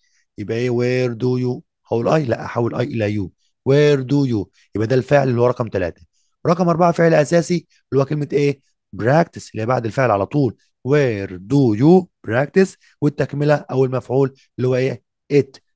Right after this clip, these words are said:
تمام. بعد كده سالم سأله سؤال تاني، أمير قال له: "I practice it every day"، أنا بمارسها كل يوم. نفس الكلام برضو، حدد أداة الاستفهام المناسبة. Every day كل يوم، تمام. هسأل عليها فاكرين بإيه؟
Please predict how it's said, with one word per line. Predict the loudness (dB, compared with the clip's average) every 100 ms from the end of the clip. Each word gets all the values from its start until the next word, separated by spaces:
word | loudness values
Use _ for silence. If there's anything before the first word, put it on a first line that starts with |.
| _
تمام. | -8 -4 -2 -2 -6 _ _ _ _
بعد | -10 -10
كده | -8 -6
سالم | -2 0 2 0 -4 _
سأله | -6 -6
سؤال | -4 -6 -6
تاني، | -2 0 0 0 -4 _ -8
أمير | -6 -4
قال | -2 -2
له: | -2 -2 -2
"I |
practice | 0 0 0 -4 0 0
it | -2 _ _ -4
every | -2 2 2 4
day"، | 4 2 -2 _ -10
أنا | -6 -4
بمارسها | -4 -4 -4 -6
كل | -2 2
يوم. | 4 4 0 _ _
نفس | -2 -2
الكلام | -2 0 2
برضو، | 2 0 -4 -16 -20
حدد | -6 -2 -2 -2 -4 -4
أداة | -6 -4
الاستفهام | -6 -6 -4 0
المناسبة. | 0 2 2 2 -2 -6 _ _ -2
Every | 0 2 2
day | 2
كل | 2 4
يوم، | 4 4 -2 _ _
تمام. | -4 0 0 -2 _ -6
هسأل | -4 0 0
عليها | 0
فاكرين | 0 -2 -2 0
بإيه؟ | 0 -2 -6